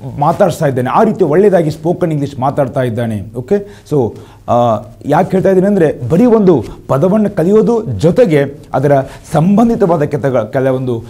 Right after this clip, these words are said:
ಕಥೆಗಳನ್ನ, ನಿದರ್ಶನಗಳನ್ನ ಕಲ್ತ್ರೆ ನಮ್ಮ, ಆ, ವ್ಯಕ್ತಿತ್ವಕ್ಕೆ, ನಮ್ಮ ಭವಿಷ್ಯಕ್ಕೆ ಸಹಾಯಕವಾಗುವಂಥದ್ದು.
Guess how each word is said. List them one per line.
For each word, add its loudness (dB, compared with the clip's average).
ಕಥೆಗಳನ್ನ, 0
ನಿದರ್ಶನಗಳನ್ನ -2
ಕಲ್ತ್ರೆ -2
ನಮ್ಮ, 0
ಆ, 0
ವ್ಯಕ್ತಿತ್ವಕ್ಕೆ, -2
ನಮ್ಮ -2
ಭವಿಷ್ಯಕ್ಕೆ -2
ಸಹಾಯಕವಾಗುವಂಥದ್ದು. 0